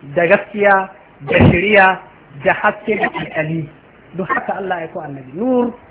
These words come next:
haske, diya alƙali. Nur haske mai sanyi, irin haske da duk bai kone ka.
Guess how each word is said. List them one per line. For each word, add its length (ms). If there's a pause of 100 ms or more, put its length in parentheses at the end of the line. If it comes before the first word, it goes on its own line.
haske, 460 (320)
diya 240 (180)
alƙali. 480 (560)
Nur 460
haske 320
mai 240
sanyi, 360 (420)
irin 180
haske 300
da 80
duk 180
bai 140 (100)
kone 320
ka. 200